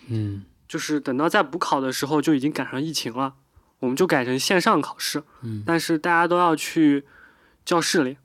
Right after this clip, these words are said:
Speaker 1: 嗯。
Speaker 2: 有很多人他都没有去教室里。
Speaker 1: 也，也行啊。
Speaker 2: 他只在，就是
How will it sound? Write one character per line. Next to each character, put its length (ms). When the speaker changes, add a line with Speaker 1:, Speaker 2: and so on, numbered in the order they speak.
Speaker 1:
嗯。 300
Speaker 2:
有 140
很 160
多 160
人 240
他 140
都 120
没 160
有 140
去 160
教 180
室 180
里。 140
Speaker 1:
也， 360
也 100
行 220
啊。 140
Speaker 2:
他 180
只 180
在， 440
就 120
是 420